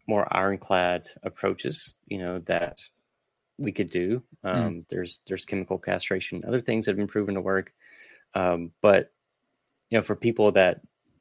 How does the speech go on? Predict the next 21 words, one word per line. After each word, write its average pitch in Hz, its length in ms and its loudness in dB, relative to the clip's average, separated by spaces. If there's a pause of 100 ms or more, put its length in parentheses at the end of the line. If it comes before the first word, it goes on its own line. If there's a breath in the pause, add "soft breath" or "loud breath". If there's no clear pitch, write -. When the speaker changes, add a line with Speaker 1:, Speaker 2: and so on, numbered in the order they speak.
(680)
Speaker 1:
think 104 180 2
that's 92 240 2
inhumane, 87 680 -2 (280)
you 92 120 -6
Speaker 2:
Yeah. 113 160 4
Speaker 1:
know, 85 80 0
there's 85 680 -2 (1300 soft breath)
the - 60 4
argument 90 340 2
that, - 100 0
well, 82 120 0
we 87 100 -2
could 87 180 -8
use - 200 -8
these 90 340 -6
dolls 110 480 2
or 85 300 -4
Speaker 2:
Yeah. 107 160 -2
Speaker 1:
robots - 460 -2 (140)
for 101 140 -4
that. 85 260 -4